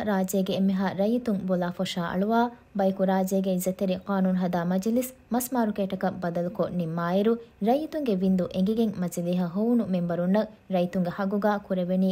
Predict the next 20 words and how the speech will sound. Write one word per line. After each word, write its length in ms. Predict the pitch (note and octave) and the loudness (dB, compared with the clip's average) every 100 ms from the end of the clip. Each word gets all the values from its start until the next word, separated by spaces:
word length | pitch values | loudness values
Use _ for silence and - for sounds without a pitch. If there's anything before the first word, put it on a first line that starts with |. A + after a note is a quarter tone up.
| F#3 | -2
ಕುಂ 120 | C#4 C#4+ | -6 -4
ಕಮಿತ್ತೋವೆಸ್ 600 | G#3 F3+ F#3 F#3 F3+ F#3+ - - G3+ | -2 -2 0 0 0 -2 -6 -6 0
ದಿವೆಹಿ 220 | B3+ B3 | 0 0
ರೈತುಂ 360 | F#3 E3+ E3+ F3 F#3 F#3 | 0 -2 -4 -6 -4 -4
ಎಂಗೆಂ 220 | E3+ E3+ - E3+ | -2 -4 -4 -4
ಬೇನುಂ 260 | D3 C3+ C#3+ | -4 -4 -4
ವಾಣೆ. 280 | C#3+ E3 F#3 - - - - - - - | -4 0 -2 -4 -20 -20 -20 -20 -10 0
ಎಹೆನಿ 240 | G3 G3 F#3 | 2 4 2
ದಿವೆಹಿ 260 | G3 G3+ G3 G#3 | 2 2 0 0
ಎವ್ವೆಸ್ 240 | A3+ C4+ G3+ | 0 0 2
ರೈತ 260 | F#3+ G#3 G#3+ G3 | 2 2 0 -2
ಕುಮಿಕವಮು 460 | F3 F3 F3+ F3+ F3+ | -4 0 0 0 -2
ತಾಬದು 420 | G3 F#3 F#3 F#3+ F#3 - | -4 0 2 2 0 -4
ಫಸಾದಯ 520 | F#3+ F#3+ F#3 F#3 F#3 F#3 - G3 | -4 -2 0 2 4 4 2 0
ರುಳುವೆರು 320 | A3 C4+ A#3+ | 0 0 0
ಕಮುಗ 220 | G#3+ F#3+ F#3 F3 E3 | 0 2 2 0 -2
ಬೆಹಿಗೆಂ 340 | F3 F3 F3 E3+ F3+ | -2 0 -2 -2 -2
ಒಯಾದಾಕ 460 | G#3 A#3 F#3+ F3 E3+ - | -2 -2 -4 -4 -6 -6
ಬೇನುಮೆ 400 | F3 E3 D#3+ D#3+ - - | -4 -4 -4 -6 -6 -4
ನುವಾಣೆ 320 | F3 E3 D3 | -2 -2 -4